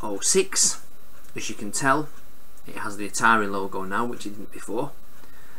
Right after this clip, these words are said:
Oh, stop refocusing, your stupid camera. And it now does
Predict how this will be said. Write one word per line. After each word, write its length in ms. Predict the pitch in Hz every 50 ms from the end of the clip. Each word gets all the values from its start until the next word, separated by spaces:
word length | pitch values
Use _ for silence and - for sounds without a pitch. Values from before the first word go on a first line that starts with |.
| - - - -
Oh, 260 | 120 127 123 117 117
stop 340 | - - - 143 - - 110
refocusing, 720 | 117 113 113 - - 110 107 - - 117 - - 107 101
your 100 | 95 95
stupid 460 | - - - - - - 101 95 -
camera. 360 | - 104 101 101 98 98 - - - - - - - - - - -
And 160 | - 107 104 -
it 80 | -
now 240 | 107 113 113 110 107
does 320 | 92 98 98 95 - -